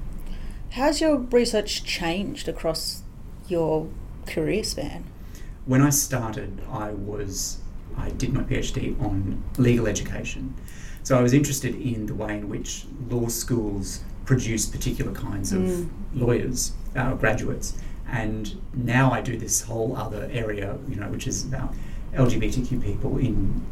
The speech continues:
Speaker 2: uh, you know, in, in criminology and what have you. And what, what's similar about those is the interest in a group of people and social justice issues generally,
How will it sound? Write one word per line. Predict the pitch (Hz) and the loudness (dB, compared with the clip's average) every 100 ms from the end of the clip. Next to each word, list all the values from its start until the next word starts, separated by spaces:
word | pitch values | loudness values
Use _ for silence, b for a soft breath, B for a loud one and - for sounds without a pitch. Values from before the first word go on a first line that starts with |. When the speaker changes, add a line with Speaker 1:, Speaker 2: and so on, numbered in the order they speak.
| - - - - | -2 -2 -2 0
Speaker 2:
uh, | 123 120 | 0 2
you | 107 | 2
know, | 98 | 2
in, | - 147 117 - | 2 2 4 4
in | - | 4
criminology | 110 104 117 117 113 | 2 4 4 2 2
and | 101 | 2
what | - | 2
have | 107 - | 2 2
you. | 107 - | 0 0
And | 107 107 104 B B B - | 0 0 -2 B B B -2
what, | 160 | 0
what's | 165 - | 4 4
similar | - 151 123 | 6 6 6
about | 107 110 | 4 0
those | 104 101 - | 0 -2 -2
is | 139 117 | -2 6
the | 127 | 6
interest | 127 - - | 6 2 0
in | 120 101 - | -2 -2 -4
a | |
group | 135 123 - | 0 0 0
of | - | -4
people | 110 - 123 | -6 -6 -4
and | 127 104 123 - | -6 -4 -4 -2
social | - - - | 0 0 -2
justice | - - 127 127 | -4 -2 -2 0
issues | - - | -2 -2
generally, | - 117 120 117 - - | 0 2 4 2 0 -4